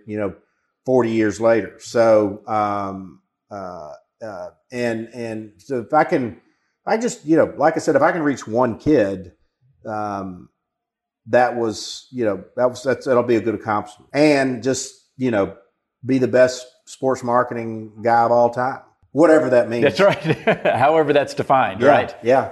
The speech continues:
Speaker 2: Yeah, there's not
Speaker 1: Um,
Speaker 2: one definition for that.
Speaker 1: No. Uh, I mean, by the standards and the benchmarks that, that there are and that we've set, I think we're in decent company. Um, and we've always punched, uh, you know, above our weight class.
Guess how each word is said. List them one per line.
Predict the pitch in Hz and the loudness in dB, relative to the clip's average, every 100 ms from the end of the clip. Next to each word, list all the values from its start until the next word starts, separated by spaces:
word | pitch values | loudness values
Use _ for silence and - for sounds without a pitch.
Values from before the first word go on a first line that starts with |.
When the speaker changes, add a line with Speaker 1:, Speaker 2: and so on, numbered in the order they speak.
| - | -4
Speaker 2:
Yeah, | 120 110 | 0 2
there's | 110 110 | 4 4
not | 110 101 | 4 4
Speaker 1:
Um, | |
Speaker 2:
one | 123 131 120 107 101 _ _ - _ - | 2 2 2 -2 -6 _ _ -20 _ -6
definition | 98 117 110 113 - 104 | 0 0 0 0 -2 -8
for | - | -10
that. | 92 87 85 | -8 -8 -8
Speaker 1:
No. | 139 120 95 - _ _ - | -2 0 -2 -8 _ _ -8
Uh, | 117 | -4
I | 110 107 107 | -2 -2 -4
mean, | 113 110 110 | -4 -6 -4
by | 117 131 | 2 2
the | 123 | 2
standards | - 151 151 139 120 | 0 2 2 2 -4
and | 113 | -6
the | |
benchmarks | 101 139 135 131 120 113 - | -2 -2 -2 -4 0 -2 -4
that, | 117 101 _ _ _ _ _ _ - | -12 -14 _ _ _ _ _ _ -2
that | 107 - | -2 2
there | 113 | 4
are | 113 151 120 | 6 6 6
and | 110 107 | 4 0
that | 104 | -4
we've | 107 | -4
set, | - 143 147 117 - - | -2 4 6 6 4 -2
I | 113 | -6
think | 117 | -4
we're | 113 | -6
in | 107 | -4
decent | 107 110 107 | -2 -4 -6
company. | - 117 113 107 92 - _ _ _ | -4 -2 -2 -8 -12 -16 _ _ _
Um, | 104 104 104 98 95 95 95 | -4 -2 0 -2 -4 -8 -14
and | 104 104 | -12 -4
we've | 110 | 0
always | 117 117 113 104 | 4 4 4 0
punched, | - 117 107 - - | -4 -6 -6 -10 -6
uh, | 101 95 - | -4 -4 -8
you | 107 | -10
know, | 101 95 104 | -8 -10 -10
above | 95 107 101 | 0 2 4
our | 104 98 95 - - | 4 2 0 -4 -2
weight | 107 - | -2 -2
class. | 107 80 - - | -10 -12 -14 -20